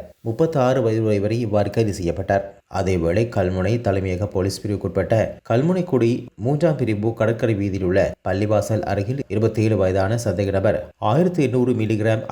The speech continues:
ஐஸ் போதைப் பொருளோடு கைது செய்யப்பட்டார். சந்தேக நபரிடம் விசாரணைகளை மேற்கொண்ட பின்னர் கல்முனை நீதவான் நீதிமன்றத்தில் முற்படுத்த கல்முனை விசேட அதிரடிப்படை நடவடிக்கை எடுத்துள்ளது. வரலாற்றில் முதன்முறையாக ஒரு அவுன்ஸ் தங்கத்தின் விலை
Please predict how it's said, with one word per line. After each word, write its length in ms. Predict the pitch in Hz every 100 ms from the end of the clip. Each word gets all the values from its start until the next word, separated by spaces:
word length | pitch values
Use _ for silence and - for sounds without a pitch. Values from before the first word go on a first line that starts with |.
| 113
ஐஸ் 180 | 127 -
போதைப் 260 | 113 104 -
பொருளோடு 300 | 101 104 120
கைது 180 | 104 92 -
செய்யப்பட்டார். 480 | 90 80 90 104 107 -
சந்தேக 300 | 110 107 107 104
நபரிடம் 340 | 98 95 147 - 82
விசாரணைகளை 440 | 98 110 104 98 95
மேற்கொண்ட 280 | 92 95 92
பின்னர் 260 | 95 110 - - -
கல்முனை 340 | 135 165 165 123
நீதவான் 340 | 120 123 117
நீதிமன்றத்தில் 520 | 107 104 101 - 110 101
முற்படுத்த 460 | 98 107 95 92 71 - -
கல்முனை 340 | 104 104 107 131
விசேட 380 | 101 95 107 104 78
அதிரடிப்படை 460 | 98 101 107 113 135
நடவடிக்கை 400 | 101 95 92 95
எடுத்துள்ளது. 460 | 82 - 80 85 90 - - _ -
வரலாற்றில் 640 | 73 101 135 185 180 175 120
முதன்முறையாக 760 | 107 135 117 110 104 104 131 131 113
ஒரு 160 | 120 101
அவுன்ஸ் 280 | 117 120 -
தங்கத்தின் 440 | 104 104 107 117 101
விலை 180 | 92 107